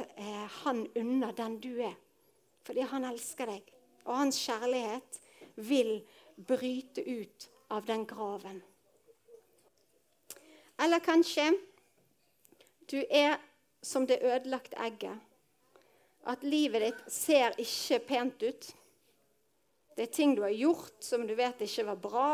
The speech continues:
Du har gjort dumme valg. Eh, det er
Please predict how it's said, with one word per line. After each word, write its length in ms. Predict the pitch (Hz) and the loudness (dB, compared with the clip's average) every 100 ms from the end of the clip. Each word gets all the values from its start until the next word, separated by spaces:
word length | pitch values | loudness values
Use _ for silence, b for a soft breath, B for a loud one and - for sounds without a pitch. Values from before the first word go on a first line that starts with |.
| 302 | 2
Du 60 | 214 | 0
har 80 | 214 | -2
gjort 380 | 254 - - 190 190 | -2 -8 -14 -10 -4
dumme 320 | 247 277 247 190 | 2 4 2 0
valg. 540 | 220 254 294 302 - - B B B B - | -2 0 0 0 -4 -18 B B B B -4
Eh, 300 | 208 208 196 - | -2 0 -2 0
det 200 | 240 233 - | 2 2 2
er 180 | 220 214 | 2 0